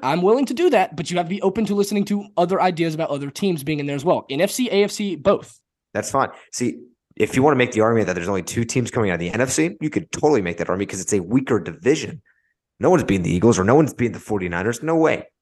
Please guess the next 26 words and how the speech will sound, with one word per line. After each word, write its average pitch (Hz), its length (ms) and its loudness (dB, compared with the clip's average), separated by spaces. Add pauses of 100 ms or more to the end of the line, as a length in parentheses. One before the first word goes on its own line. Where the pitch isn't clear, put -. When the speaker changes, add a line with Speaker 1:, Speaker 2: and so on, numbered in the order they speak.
(220)
Speaker 2:
right? 120 220 0 (100)
You 143 140 0
can 151 140 -2
Speaker 1:
Maybe, 120 80 -2
Speaker 2:
make 143 240 4
that, - 100 4
Speaker 1:
maybe 160 140 4
Speaker 2:
you 143 80 0
Speaker 1:
the, 135 80 0
Speaker 2:
can 113 120 -2
Speaker 1:
maybe 117 220 4
Speaker 2:
make - 20 -4
Speaker 1:
the 135 60 -6
Lions. 98 500 -10 (520)
Speaker 2:
Okay, - 180 -2
see, - 200 -10 (100)
but 147 180 4
that's 131 220 2
the - 40 -12
thing. 123 140 2
But 101 80 -2
you 139 140 0
Speaker 1:
But 180 140 6
Speaker 2:
can 117 80 4
Speaker 1:
yeah, 147 100 8
Speaker 2:
make, 147 120 8